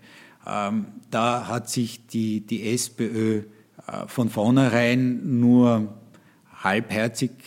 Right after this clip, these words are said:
äh, damit beschäftigt. Darüber habt ihr letzte Woche wahrscheinlich eh auch mit, äh, Stefan Sengel gesprochen.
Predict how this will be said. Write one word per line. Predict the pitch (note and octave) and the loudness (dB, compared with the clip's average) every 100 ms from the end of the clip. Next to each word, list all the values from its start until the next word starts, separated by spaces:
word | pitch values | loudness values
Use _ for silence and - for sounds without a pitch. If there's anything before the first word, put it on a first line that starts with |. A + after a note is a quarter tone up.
| - | -14
äh, | - A2 G#2+ A#2 | -10 -8 -8 -8
damit | A2+ G#2+ A2 | -2 0 0
beschäftigt. | A2 A2 C#3 - A#2+ - | -4 0 -2 -2 -6 -4
Darüber | G#2 G#2 G2+ | -4 -2 -2
habt | F#2+ G#2 | -4 -4
ihr | G2+ | -4
letzte | F#2 G2 A2 | -4 -6 -6
Woche | G2 G#2+ G#2 | -6 -6 -6
wahrscheinlich | G2 F2+ F#2+ F#2 | -6 -6 -6 -6
eh | G2+ A#2 | -2 0
auch | G#2+ G#2 - G#2+ G#2+ | 0 -4 -12 -16 -14
mit, | G#2+ G#2+ - _ - - - - | -14 -14 -20 _ -20 -20 -20 -14
äh, | F#2 G2+ F#2+ F#2 G#2+ A2 | -10 -8 -8 -10 -12 -12
Stefan | - G2+ A2+ | -12 -8 -6
Sengel | F#2+ A2+ C3+ B2 | -2 0 2 2
gesprochen. | - A#2 - A2+ G#2+ - A2+ | 0 -4 -2 -4 -4 -4 -6